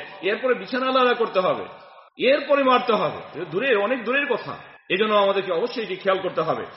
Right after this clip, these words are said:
এজন্য স্ত্রীদেরকে প্রহার করা স্বামীদের একটি অধিকার রয়েছে, তবে অধিকার হলো গায়রে মুবাররিহ, যেন তাদেরকে ভাঙ্গাচোরার মায়ের না হয়, কষ্টদায়ক মায়ের না হয়।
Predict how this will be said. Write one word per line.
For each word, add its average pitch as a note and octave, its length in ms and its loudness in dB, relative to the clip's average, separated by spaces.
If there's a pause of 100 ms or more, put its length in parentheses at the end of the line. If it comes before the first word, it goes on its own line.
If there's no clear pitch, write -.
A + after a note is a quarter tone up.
(140)
এজন্য F#3+ 460 2 (540)
স্ত্রীদেরকে A3 500 0
প্রহার G3+ 400 4
করা A#3 240 2
স্বামীদের G#3 420 0
একটি G3 160 -4
অধিকার G#3+ 460 2
রয়েছে, F#3+ 420 2 (260)
তবে F3 160 2
অধিকার G3+ 440 0
হলো A#3 180 0
গায়রে G3+ 300 2
মুবাররিহ, E3 580 -2 (680)
যেন F#3 220 2 (520)
তাদেরকে F#3+ 460 2
ভাঙ্গাচোরার G#3+ 600 0
মায়ের F#3 240 0
না E3+ 160 0
হয়, D3 220 -2 (240)
কষ্টদায়ক A#3+ 600 0
মায়ের G3+ 260 2
না F#3+ 180 2
হয়। D#3 200 2